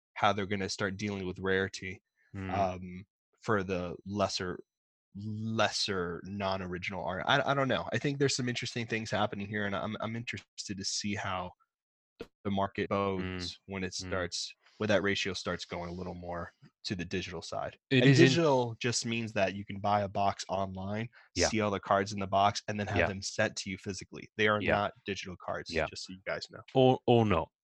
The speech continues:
Speaker 2: you know, depending on, 'cause you kind
Speaker 1: Depending,
Speaker 2: of,
Speaker 1: right, sorry,
Speaker 2: yeah, you're
Speaker 1: depending,
Speaker 2: seeing what
Speaker 1: yeah.
Speaker 2: you get, yeah.
Speaker 1: Yeah, we're, yeah.
Speaker 2: Um, see, the, the interesting thing, so going, going, just, just let me finish this train of thought on twenty eighteen.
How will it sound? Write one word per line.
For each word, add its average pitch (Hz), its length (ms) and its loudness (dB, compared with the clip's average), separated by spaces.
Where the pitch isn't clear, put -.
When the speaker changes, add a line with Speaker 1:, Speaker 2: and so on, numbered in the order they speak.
Speaker 2:
you 104 100 2
know, 82 120 4
depending 85 440 0
on, 82 180 -4
'cause - 260 -8
you 156 80 8
kind 143 40 6
Speaker 1:
Depending, 139 280 6
Speaker 2:
of, 101 100 -6
Speaker 1:
right, 113 260 6
sorry, - 200 2
Speaker 2:
yeah, 85 60 2
you're 92 180 2
Speaker 1:
depending, 104 260 6
Speaker 2:
seeing 85 100 0
what 90 80 0
Speaker 1:
yeah. 85 60 -2
Speaker 2:
you 92 60 -2
get, 87 280 0
yeah. 87 200 -2
Speaker 1:
Yeah, 90 220 2
we're, 113 140 0
yeah. 98 300 6
Speaker 2:
Um, 92 260 -2
see, 117 500 6
the, 117 320 6
the 123 140 6
interesting 135 460 2
thing, 110 380 4
so 117 160 4
going, 127 260 4
going, 123 300 6
just, 120 260 4
just - 220 4
let - 80 2
me 107 60 -2
finish 110 400 4
this 101 120 4
train 107 240 6
of 95 80 0
thought 98 180 4
on 95 80 -6
twenty 98 260 2
eighteen. 92 400 2